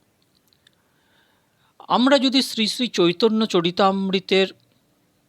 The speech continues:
মধ্যে প্রবেশ করি, তাহলে শ্রী শ্রী চৈতন্য চরিতামৃতের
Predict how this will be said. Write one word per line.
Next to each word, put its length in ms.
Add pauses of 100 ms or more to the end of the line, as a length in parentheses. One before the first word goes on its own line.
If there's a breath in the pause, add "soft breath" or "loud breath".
(2250)
মধ্যে 340
প্রবেশ 480
করি, 280 (920 soft breath)
তাহলে 160
শ্রী 240
শ্রী 220
চৈতন্য 580
চরিতামৃতের 1000